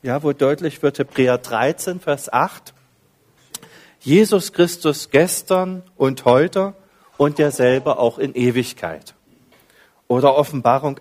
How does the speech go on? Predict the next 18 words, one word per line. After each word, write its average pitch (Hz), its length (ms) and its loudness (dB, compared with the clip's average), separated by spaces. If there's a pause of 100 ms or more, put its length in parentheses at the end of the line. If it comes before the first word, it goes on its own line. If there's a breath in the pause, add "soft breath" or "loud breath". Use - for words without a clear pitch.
eins, 147 560 -2
siebzehn - 540 -4
und 123 180 -10
achtzehn, 139 500 -4 (680)
„Fürchte 226 480 2
dich 160 200 -6
nicht, - 460 -6 (880)
ich - 160 -12
bin 139 160 0
der 135 160 4
Erste“, 147 320 0
also 120 180 -2
das 117 200 -6
sagt - 260 -4
Jesus, 123 400 -4 (300 soft breath)
„fürchte 220 520 2
dich 170 240 -4
nicht, 143 300 -6